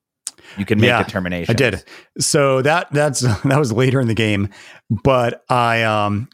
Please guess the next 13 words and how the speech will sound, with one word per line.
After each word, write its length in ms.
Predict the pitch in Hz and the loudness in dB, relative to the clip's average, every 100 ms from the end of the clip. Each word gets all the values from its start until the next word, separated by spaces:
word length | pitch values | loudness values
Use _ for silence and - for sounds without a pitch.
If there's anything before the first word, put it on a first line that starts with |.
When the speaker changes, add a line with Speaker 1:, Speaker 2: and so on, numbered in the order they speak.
| - | -4
Speaker 2:
so 160 | - | -2
at 80 | 143 | 0
first 260 | 196 220 - | 0 0 0
I 40 | |
was 160 | 156 117 | -2 0
doing 360 | 135 123 117 | 0 2 0
just 260 | 110 123 - | -2 -4 -2
the, 220 | 117 117 | 0 0
at 80 | 117 | -2
the 60 | - | -4
point 220 | 120 104 | -2 0
of 60 | |
opt-in, 420 | 95 98 110 113 | 0 0 -2 -2